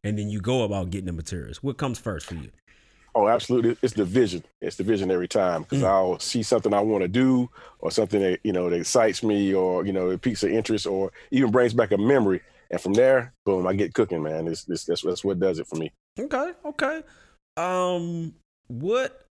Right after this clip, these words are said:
Speaker 1: comes to mind? We're gonna do a little bit of word association. First thing that comes to mind when you hear these words. First word,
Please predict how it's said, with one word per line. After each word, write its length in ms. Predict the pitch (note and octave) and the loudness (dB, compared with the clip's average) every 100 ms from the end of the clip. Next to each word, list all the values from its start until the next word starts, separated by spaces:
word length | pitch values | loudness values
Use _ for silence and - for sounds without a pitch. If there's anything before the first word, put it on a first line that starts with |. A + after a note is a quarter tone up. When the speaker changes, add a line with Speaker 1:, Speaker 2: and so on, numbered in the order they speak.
| _ | _
Speaker 1:
comes 380 | - F#3+ F#3+ D#3+ | -8 -4 -4 -4
to 100 | - | -4
mind? 420 | C#3 C3 B2+ B2+ | -2 0 0 0
We're 60 | C#3+ | -2
gonna 160 | E3 D3 | -4 -2
do 60 | |
a 20 | |
little 160 | C#3+ C3+ | 0 0
bit 100 | B2+ | -2
of 80 | G#2 | -2
word 300 | G#2 B2 G#2+ | -2 -2 -4
association. 720 | - A2 F#2+ - F2 D#2+ - | -6 -6 -6 -8 -8 -10 -16
First 360 | - - G3+ F#3+ | -14 -4 -4 -2
thing 140 | F3 | -2
that 120 | D#3 - | -2 -2
comes 220 | C#3 A#2 | -4 -4
to 80 | A2+ | -4
mind 280 | A2+ G#2+ | -2 -2
when 120 | G2+ G#2+ | -4 -4
you 80 | |
hear 160 | G2+ A2 | -4 -4
these 200 | F#2 F#2 | -6 -8
words. 320 | F2 E2+ - | -6 -8 -10
First 320 | - G#3 E3+ | -4 -2 -2
word, 280 | B2+ A2 E2+ | -2 -4 -4